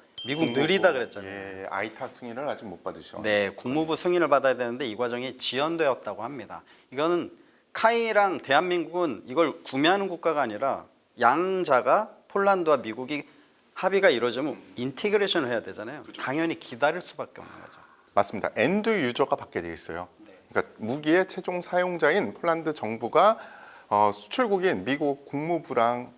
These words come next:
Speaker 2: 이야기를 해서 그걸 풀어나가야 되는데 그 과정이 조금, 어, 길게 걸린다라고 볼 수 있겠네요.
Speaker 1: 이게 다른 예로 들자면 인도네시아, 필리핀 이쪽에서도 사실 카이는 똑같은 역할을 하고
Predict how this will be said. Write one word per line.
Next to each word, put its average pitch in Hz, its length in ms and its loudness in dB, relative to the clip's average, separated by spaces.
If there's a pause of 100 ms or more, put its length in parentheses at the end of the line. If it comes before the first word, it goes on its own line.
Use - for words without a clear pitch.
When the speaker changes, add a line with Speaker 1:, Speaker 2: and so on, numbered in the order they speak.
Speaker 2:
이야기를 117 500 -2
해서 117 280 0
그걸 107 160 -4
풀어나가야 139 540 0
되는데 101 440 -2
그 117 120 -10
과정이 123 320 -6
조금, 110 500 -8 (240)
어, 80 340 -6
길게 127 300 2
걸린다라고 110 760 -4
볼 135 100 -6
수 - 100 -12
있겠네요. 98 380 -8
Speaker 1:
이게 175 180 0
다른 180 380 4
예로 185 220 0
들자면 160 760 2 (220)
인도네시아, 160 800 4
필리핀 208 560 0
이쪽에서도 123 800 -4
사실 170 460 -4
카이는 190 580 0
똑같은 220 380 0
역할을 135 400 0
하고 139 320 -8